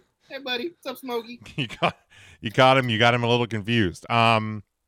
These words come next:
Speaker 2: all right,
Speaker 1: Uh,
Speaker 2: let's, uh,
Speaker 1: that and, that and Sun Belt champion Troy at twenty-four.
Speaker 2: So th-, this is, this is what I said when, when I saw the rankings come out, um, on Sunday.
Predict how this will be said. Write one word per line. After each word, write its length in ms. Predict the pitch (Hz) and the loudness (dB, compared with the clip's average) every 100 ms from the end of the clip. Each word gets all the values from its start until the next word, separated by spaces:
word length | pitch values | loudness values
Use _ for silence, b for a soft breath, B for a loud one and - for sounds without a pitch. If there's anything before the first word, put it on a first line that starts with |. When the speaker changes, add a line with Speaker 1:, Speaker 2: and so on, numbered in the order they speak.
| - | 0
Speaker 2:
all 100 | 151 | 4
right, 160 | 127 117 | 4 4
Speaker 1:
Uh, 60 | |
Speaker 2:
let's, 400 | 123 165 180 - | 4 4 4 -2
uh, 300 | 180 165 147 | 0 2 2
Speaker 1:
that 60 | 147 | 0
and, 80 | - | -6
that 340 | _ - 180 | _ -12 -10
and 140 | 185 175 | -10 -8
Sun 240 | 180 180 | -8 -8
Belt 180 | 175 165 | -10 -12
champion 420 | 175 165 156 139 | -14 -12 -14 -16
Troy 300 | - 160 139 | -14 -14 -14
at 120 | 123 | -16
twenty-four. 420 | - 135 117 120 98 - - _ _ _ _ - - _ - | -20 -20 -20 -20 -20 -20 -20 _ _ _ _ -20 -20 _ -12
Speaker 2:
So 760 | - - 175 160 147 147 - _ _ _ _ _ _ _ _ _ 50 98 | -4 2 4 6 6 4 0 _ _ _ _ _ _ _ _ _ _ -2
th-, 160 | 165 196 | 0 4
this 260 | 208 233 | 4 4
is, 220 | 277 196 170 | 0 -6 0
this 220 | 220 - | 0 0
is 140 | 262 | 0
what 160 | 233 208 | 2 4
I 160 | 175 | 4
said 480 | 151 - 160 143 139 | 2 2 4 6 4
when, 340 | 127 131 127 135 | 2 2 0 0
when 140 | 131 | 0
I 100 | 123 | 0
saw 300 | 113 143 139 | 0 2 2
the 100 | 131 | 4
rankings 440 | 123 117 104 101 | 2 2 0 -8
come 140 | 110 98 | -6 -4
out, 300 | 92 87 - 107 123 _ | -2 -4 -6 -14 _ _
um, 600 | 123 120 113 107 104 95 - _ _ _ _ _ _ | 0 4 4 2 -2 -6 -14 _ _ _ _ _ _
on 180 | 117 117 | -6 -6
Sunday. 600 | 104 123 104 98 98 107 | -4 0 0 2 2 0